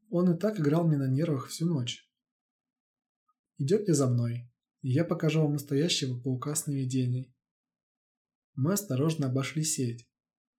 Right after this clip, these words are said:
но не заметили ни одного из ее охранников. Я подвел их к расщелине пауков.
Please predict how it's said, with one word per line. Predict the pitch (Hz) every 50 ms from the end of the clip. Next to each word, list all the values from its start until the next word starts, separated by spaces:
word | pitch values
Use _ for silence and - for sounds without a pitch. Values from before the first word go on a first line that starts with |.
| _ -
но | 143 156 185
не | 190 180 151
заметили | 147 147 143 165 170 170 - 139 131 127 123 - - _
ни | 165 156
одного | 160 160 156 156 156 151 160 170
из | 156 135
ее | 127 127 131 135
охранников. | 135 - - 139 135 131 127 123 123 131 127 123 - _ _ _ _ _ _ _ _ _ _ _ _ _ _ _ _
Я | - 135 147 170
подвел | 170 160 139 131 135 151 151
их | 151 -
к | - 147
расщелине | 143 131 - - 156 147 143 139 139 135
пауков. | 135 147 147 147 143 - 135 131 127 123 -